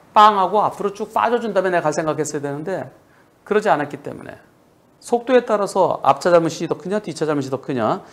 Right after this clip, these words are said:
그건 속도에 따라서 가장 중요한 요소죠.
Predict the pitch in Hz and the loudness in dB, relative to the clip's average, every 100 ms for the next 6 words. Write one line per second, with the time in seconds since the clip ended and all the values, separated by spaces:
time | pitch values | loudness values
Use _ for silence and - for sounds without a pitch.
0 | - - 143 147 - - _ - 233 - | -20 -8 -6 -6 -12 -20 _ -10 -8 -4
1 | 185 - 123 - 90 80 - _ _ _ | -4 0 -2 0 -4 -4 -12 _ _ _
2 | _ - 147 202 202 147 135 113 95 - | _ -18 -8 -6 -6 -4 -4 -4 -6 -14
3 | _ _ _ _ _ _ _ 120 120 101 | _ _ _ _ _ _ _ -10 -8 -10
4 | 101 104 | -14 -20